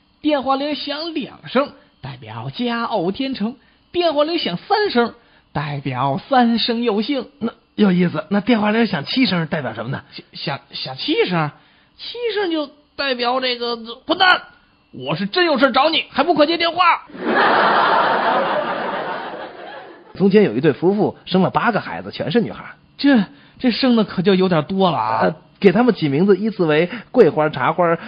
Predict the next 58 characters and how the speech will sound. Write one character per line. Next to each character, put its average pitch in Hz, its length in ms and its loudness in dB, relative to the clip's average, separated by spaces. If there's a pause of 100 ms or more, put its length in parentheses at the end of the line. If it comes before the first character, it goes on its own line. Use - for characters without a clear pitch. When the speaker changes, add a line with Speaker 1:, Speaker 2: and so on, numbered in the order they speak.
Speaker 2:
梅 147 220 0
花、 175 160 2
菊 151 220 -2
花、 160 260 2 (120)
黄 151 260 2
花、 185 120 2
草 101 220 -2
花、 160 180 0
野 117 200 -4
花。 131 200 0 (520)
Speaker 1:
都 403 180 4
是 302 80 2
花 156 300 0
啊， 120 220 -2 (340)
桂 240 240 2
花、 151 260 -2
茶 147 320 -4
花、 185 300 2
梅 156 240 -2
花、 185 280 0
菊 151 220 -4
花、 175 320 -2
黄 151 400 -4
花、 190 240 2
草 123 300 -8
花、 185 240 -2
野 139 240 -6
花。 175 260 -2 (280)
哎， 349 240 0 (420)
这 339 160 -2
不 339 80 -2
是 320 60 -4
才， 311 120 -8
才， 330 180 -4
才 349 140 -2
七 381 460 2
个 269 100 6
吗？ 202 320 4
还 - 160 0
有 302 80 6
一 285 80 0
个 240 80 2
叫 196 160 2
什 160 80 0
么 160 80 0
花？ 151 300 2
Speaker 2:
呃， 185 80 2
最， 254 260 0
最 294 260 0
后 285 180 4
一 240 60 2
个 240 80 2
叫， 226 160 6
叫， 226 140 4
叫 202 240 0
没 160 220 0
钱 135 200 -2
花。 117 200 -2